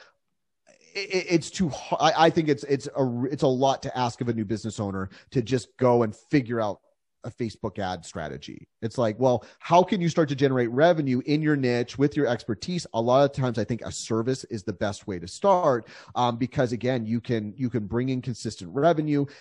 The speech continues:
and, and do so, um, without having to also spend a tremendous amount of time trying to figure out how do you promote this thing. It's like one client at a time, serve them really well,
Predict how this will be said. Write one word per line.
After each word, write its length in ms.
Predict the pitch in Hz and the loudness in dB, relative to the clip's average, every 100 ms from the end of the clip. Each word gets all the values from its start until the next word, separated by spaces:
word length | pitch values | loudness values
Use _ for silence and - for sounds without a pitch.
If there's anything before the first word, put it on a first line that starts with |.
| - | -8
and, 140 | 127 120 | -4 -2
and 280 | 127 120 104 | -2 -4 -2
do 220 | 131 147 | 0 0
so, 600 | 139 147 131 120 117 113 _ _ _ 113 | 0 2 4 4 2 -2 _ _ _ -4
um, 640 | 113 110 110 107 101 95 - _ _ 131 | 0 0 0 0 -4 -8 -16 _ _ -2
without 580 | 131 123 - 135 139 - | 0 0 2 6 6 4
having 360 | - 139 131 123 | -2 0 0 0
to 60 | |
also 300 | 117 120 135 | -2 -2 -2
spend 460 | 117 - 117 113 113 | -4 -2 -2 -4 -8
a 60 | |
tremendous 680 | 101 - 110 117 120 120 117 | -6 -6 -6 -2 0 -2 -4
amount 220 | 117 104 | -4 -4
of 60 | 101 | -6
time 240 | 110 101 | -8 -8
trying 160 | 95 104 | -8 -10
to 100 | 95 | -10
figure 220 | 101 95 | -10 -6
out 100 | 95 | -6
how 100 | 104 | -6
do 80 | 95 | -8
you 60 | 98 | -10
promote 360 | - 98 120 | -10 -8 -8
this 160 | - 101 | -8 -10
thing. 180 | - 80 | -12 -14
It's 140 | 80 | -14
like 80 | 92 | -16
one 300 | 82 85 95 | -12 -12 -12
client 340 | 107 120 117 120 | -12 -10 -8 -8
at 80 | |
a 60 | 120 | -10
time, 420 | - 113 113 135 - _ _ | -10 -8 -6 -6 -10 _ _
serve 320 | - - 101 98 | -20 -6 -4 -2
them 140 | 120 | 0
really 160 | 127 139 | 2 4
well, 460 | 143 165 - _ | 6 4 0 _